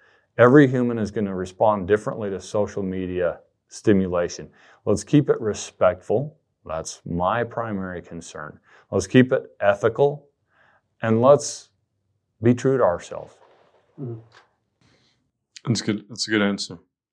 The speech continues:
Speaker 3: Uh, so you, so you said social media is sort of not natural for you, and earlier we were talking about taking,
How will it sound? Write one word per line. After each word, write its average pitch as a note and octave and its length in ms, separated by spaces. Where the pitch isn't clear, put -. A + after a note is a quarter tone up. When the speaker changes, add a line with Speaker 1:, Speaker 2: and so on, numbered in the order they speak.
Speaker 3:
Uh, G2 460
so C#3 220
you, B2+ 260
so B2+ 160
you A#2+ 60
said G#2 200
social D#3 340
media C3+ 160
is B2 140
sort A#2+ 120
of G2 80
not G#2 240
natural G#2 400
for - 120
you, A2 100
and A2+ 240
earlier B2 240
we A#2+ 80
were A2 140
talking G#2+ 340
about F#2+ 300
taking, C3+ 680